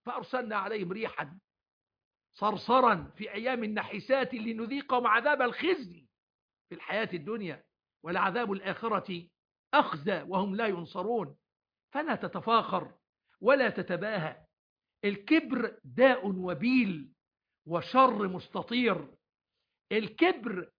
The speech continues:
يجعل الإنسان لن يقبل نصيحة ناصح، ولن يخضع ولن يلين لمن هم أكبر منه سنا، ولا من هم أرفع منه قدرا، ولا لمن هم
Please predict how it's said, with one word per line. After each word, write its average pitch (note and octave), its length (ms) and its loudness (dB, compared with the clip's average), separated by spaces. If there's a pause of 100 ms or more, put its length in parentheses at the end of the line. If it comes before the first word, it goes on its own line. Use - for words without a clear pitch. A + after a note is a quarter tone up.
(320)
يجعل G3+ 460 4
الإنسان F#3 720 -4
لن C4+ 280 2
يقبل B3 420 4
نصيحة G3 480 -6
ناصح، - 600 -10 (1400)
ولن C4 360 2
يخضع A#3 460 8
ولن B3 380 4
يلين B3 760 2 (1200)
لمن G3+ 640 2 (580)
هم B3 200 2
أكبر G#3 320 2
منه G3+ 300 -2
سنا، D#3 500 -6 (540)
ولا A#3+ 300 2
من A3+ 200 -2
هم A3+ 360 -2
أرفع A#3+ 380 4
منه A3+ 280 2
قدرا، F3 560 -2 (640)
ولا B3+ 400 6
لمن A#3+ 340 2
هم G#3+ 520 4